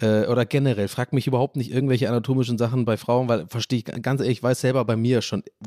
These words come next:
so gerade so mehr oder weniger, was da, wie was funktioniert. Aber irgendwie muss man das wohl nehmen wegen Hormonen und, äh, egal. Anyway, darum soll es jetzt hier aber nicht gehen. Ist ja eh schon zu Ende erzählt jetzt. Ich bin also heute Morgen kurz aufgewacht, hab eine Pille genommen,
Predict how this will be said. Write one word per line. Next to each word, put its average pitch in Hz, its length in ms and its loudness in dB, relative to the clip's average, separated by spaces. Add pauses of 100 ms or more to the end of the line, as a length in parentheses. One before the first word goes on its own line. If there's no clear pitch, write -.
(140)
so 107 160 2
gerade 110 360 0
so 98 200 -2 (120)
mehr 113 280 0
oder 110 120 2
weniger, 104 300 2
was 92 160 -2
da, 90 280 -2 (120)
wie 95 220 -2
was 98 120 -2
funktioniert. 95 540 -2 (1040)
Aber 147 120 6
irgendwie 190 280 8
muss 175 160 2
man 156 120 4
das 143 180 2
wohl 135 180 4
nehmen 123 420 2
wegen 117 240 0
Hormonen 117 460 4
und, 107 240 0
äh, 104 180 -2
egal. 98 280 -6
Anyway, 139 280 0 (220)
darum 127 200 2
soll 127 120 4
es 120 60 -2
jetzt 117 120 -4
hier 127 80 2
aber 113 120 4
nicht 113 140 -2
gehen. 143 360 2
Ist 123 100 -4
ja 113 60 2
eh 123 60 0
schon 131 180 -2
zu - 80 -2
Ende 127 180 2
erzählt 127 320 0
jetzt. 127 220 0
Ich - 120 -6
bin 135 140 -2
also 127 200 2
heute 123 100 -2
Morgen 127 200 2
kurz 123 140 0
aufgewacht, 165 380 0
hab 151 240 -4
eine 139 100 -2
Pille 170 240 2
genommen, 156 300 2